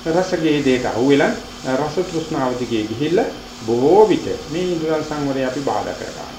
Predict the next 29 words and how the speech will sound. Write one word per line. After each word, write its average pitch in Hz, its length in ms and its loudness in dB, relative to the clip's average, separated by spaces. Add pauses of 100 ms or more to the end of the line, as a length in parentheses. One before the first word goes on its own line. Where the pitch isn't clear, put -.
(180)
ඒ 139 180 4
වාගේම 135 420 4
සීලය 147 420 0
බාධා 113 340 2
කරගන්නවා. - 460 -8 (420)
ඒ 139 120 2
මොකද 175 300 2 (540)
සත්වයා 151 600 2
කියලා 127 260 -4
කියන්නේ 165 280 -2
මූලික 160 680 2
වශයෙන්ම 170 560 2
ආහාරයෙන් 151 640 -2
යැපෙන 117 280 -2
සත්වෙක්. - 380 -10 (520)
යැපෙන 151 320 -6
තත්වයක්. - 500 -4 (460)
ඒ 208 200 10
තත්වය 196 480 2
නිසා 151 400 4 (560)
ආහාර 175 500 2
ගවේෂණය 180 640 6
කියලා 151 240 0
කියන්නේ 190 300 -2 (120)
ජීවිතේම 160 540 0
වෙනම 135 320 2 (760)
බාල 131 320 2
වර්ගයේ 135 360 0
සතුන්. - 340 -8